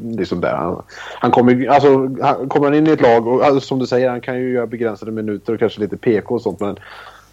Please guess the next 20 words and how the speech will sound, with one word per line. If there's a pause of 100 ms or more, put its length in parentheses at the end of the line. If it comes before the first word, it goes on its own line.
(360)
risken
är
ju
att
något
lag
kommer
tänka,
ja,
men
han
borde
ju
kunna
bli
en
ledare
och
spela
många